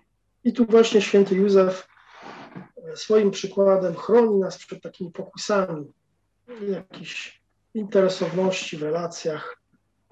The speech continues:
e, jakiejś takiego ojcostwa zaborczego. Noc trzecia i czwarta. Noc powrotu i noc konkretu,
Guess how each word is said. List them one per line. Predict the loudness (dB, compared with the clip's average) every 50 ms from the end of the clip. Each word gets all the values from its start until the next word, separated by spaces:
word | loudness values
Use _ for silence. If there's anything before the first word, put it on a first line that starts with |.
| -20 -20 _ _ _ _ -14
e, | -12 -10 -10 -8 -8 -10 -10 -12 -12 -12 -12 -12 -14 -16 -20 -20 _ _ _ _ _ _ _ _ _ _ _ _ _ _ _ _ _ _ _ _ _ _ _ _ _ _ _ _
jakiejś | -2 -2 0 -2 -4 -4 -6 -6 -6 -4
takiego | -4 -4 -4 -4 -4 -4 -4 -4 -4 -4 -4 -4 -4 -6 -10 _ _ _ _ _ _ _ _ _ _ _ _ _ _ _
ojcostwa | -8 -6 -6 -6 0 2 2 4 2 0 -4 -8 -6 -4 -2 0 -2 -2 -4 -10 _ _ _ _ -6
zaborczego. | -2 0 2 2 2 0 0 -2 -2 0 0 0 -2 -6 -10 -12 -14 -18 _ _ _ _ _ _ _ _ _ _ _ _ _ _ _ _ _ _ _ _ _ _ _ _ _ -20 -14 -4 2
Noc | 2 2 2 2 0
trzecia | 2 4 4 6 6 4 0
i | 0 -2
czwarta. | -4 -4 -2 -2 -2 -4 -6 -10 -14 -16 -16 -18 -18 -20 -20 -20 -20 -20 -20 -20 _ -18 -18 -18 -18 -20 _ _ _ _ 0
Noc | 2 2 2 2 0
powrotu | -2 -2 0 4 4 4 4 4 2 2 2 2 0 -4 -14 _ _ _ _ _ _ _ _ _ -20 -20 -20 -20 -20 -20 -20 _ _ -18 -16 -16 -18 _ _ _ _ _ _ _ _ 0
i | 2
noc | 2 2 2 0 -2
konkretu, | 0 2 2 2 2 2 2 4 4 2 0 -6 -16